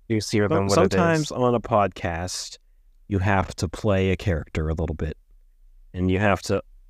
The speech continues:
Speaker 1: Well, you play it.
Speaker 2: Well, you're, you're the one who, uh, who, who, who started the, the story, so it,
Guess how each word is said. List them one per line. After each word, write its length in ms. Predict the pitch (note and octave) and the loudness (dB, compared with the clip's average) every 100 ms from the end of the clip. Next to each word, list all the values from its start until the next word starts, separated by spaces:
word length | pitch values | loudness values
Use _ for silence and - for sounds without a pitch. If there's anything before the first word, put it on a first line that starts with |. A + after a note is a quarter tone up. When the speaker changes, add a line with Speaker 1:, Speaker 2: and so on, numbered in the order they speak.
| - - - - - | -20 -20 -20 -12 -2
Speaker 1:
Well, 160 | B2+ - B2 A#2 | 0 0 -2 0
you 160 | A#2+ F#3 | 2 0
play 380 | - - F#2+ F#2+ | 0 0 2 0
it. 120 | - - - B2 | -4 -8 -8 2
Speaker 2:
Well, 100 | D3+ | 6
you're, 120 | E3+ | 6
you're 180 | D#3 F3 | 6 4
the 80 | F#3 | 4
one 220 | F3 E3 | 2 2
who, 520 | C3 D#3+ D#3+ D#3+ D#3 - | 0 0 2 0 -2 -2
uh, 380 | A#2+ A#2+ A#2+ - _ _ _ _ _ _ - | 0 0 -2 -6 _ _ _ _ _ _ -10
who, 180 | D3 C3 | -6 -4
who, 360 | A2 C3 B2+ C#3 - | 0 0 0 -6 -4
who 120 | A#2+ | -2
started 440 | B2+ C#3+ D3 C#3 A2 | 0 2 4 2 2
the, 360 | A2+ A2 G#2+ G#2 | 2 2 -2 -4
the 140 | G#2 | -6
story, 440 | - D3 C#3 - - | 0 0 0 -2 -6
so 320 | - F#2 F2+ - - - - - - - - - - - - - | -4 -2 -4 -8 -20 -20 -20 -20 -20 -20 -20 -20 -20 -20 -20 -10
it, 200 | - A2+ | -4 -4